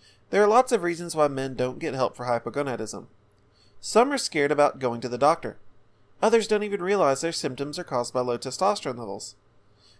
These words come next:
There are also many men who think the risks may outweigh the benefits or just resign themselves to the misery-inspiring symptoms of the condition. As clinical experience with bioidentical testosterone continues to build,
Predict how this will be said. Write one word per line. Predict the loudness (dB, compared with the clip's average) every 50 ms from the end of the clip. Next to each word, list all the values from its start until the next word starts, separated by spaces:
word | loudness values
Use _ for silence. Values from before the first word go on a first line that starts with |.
| _ _
There | 4 6 6
are | 6
also | 6 6 2 2 0 0 0
many | 0 -2 -2 -2 -2 -2
men | -2 -2 -2 -2
who | -4 -6 -8
think | -6 -6 -6 -8 -6
the | -6 -6
risks | -4 -4 -4 -4 -6 -10 -12 -12
may | -10 -8 -6 -6 -4
outweigh | -4 -4 -4 -4 -4 -6
the | -6 -6
benefits | -6 -6 -6 -6 -6 -8 -8 -8 -8 -12 -14
or | -8 -4 -4 -4
just | -4 -4 -6 -8 -6 -8
resign | -8 -6 -2 -2 -2 -2 -2
themselves | -6 -8 -8 -4 -2 -2 -2 -2 -4
to | -10 -10
the | -10 -8
misery-inspiring | -6 -6 -8 -6 -6 -6 -6 -6 -8 -8 -10 -8 -4 -2 -2 -2 -4 -6 -10
symptoms | -8 -8 -8 -8 -8 -10 -12 -12 -14 -16 -18 _ -18 -12 -8
of | -8 -6 -4
the | -6
condition. | -6 -6 -6 -6 -6 -8 -8 -10 -14 -18 -20 -20 _ _ _ _ _ _ _ _ _ _ -20 -20 _ _ _ -2
As | 0 0 0 0
clinical | 0 0 0 2 0 -2
experience | -2 -4 -4 -2 -2 -2 -2 -4 -6
with | -4 2
bioidentical | 4 4 6 6 4 0 -2 -2 -4 -6 -6
testosterone | -4 -6 -4 0 2 2 2 0 -4 -10 -10
continues | -10 -10 -10 -10 -10 -8 -8 -8 -8 -8 -8
to | -4
build, | -2 -2 -2 -2 -4